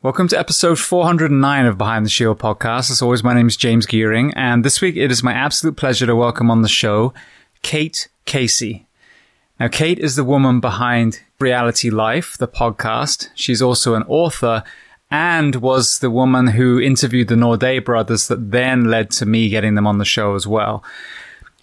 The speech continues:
Kate has an incredibly powerful nine eleven story, some great insight into unscripted television. So this is a fantastic conversation. Before we get to that interview, as I say every week,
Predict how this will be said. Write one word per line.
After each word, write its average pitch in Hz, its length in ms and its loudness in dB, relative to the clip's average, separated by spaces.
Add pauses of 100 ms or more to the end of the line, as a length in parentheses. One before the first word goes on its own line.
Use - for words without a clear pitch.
(100)
Kate 151 240 0
has 135 220 0
an 127 40 2
incredibly 127 440 0
powerful 127 560 -2
nine 117 260 2
eleven 120 420 0
story, 143 520 2
some 120 260 2
great 123 300 0
insight 120 500 0
into 123 460 0
unscripted 120 760 0
television. 131 680 0
So 123 200 0
this 120 160 -2
is 113 100 -2
a 113 80 -2
fantastic - 760 -4
conversation. 113 800 -2 (560)
Before 165 240 0
we 185 80 2
get 147 180 -2
to 160 100 -2
that 139 100 -2
interview, 147 420 0
as 120 160 0
I 123 60 2
say 127 260 0
every 127 200 0
week, 117 380 -2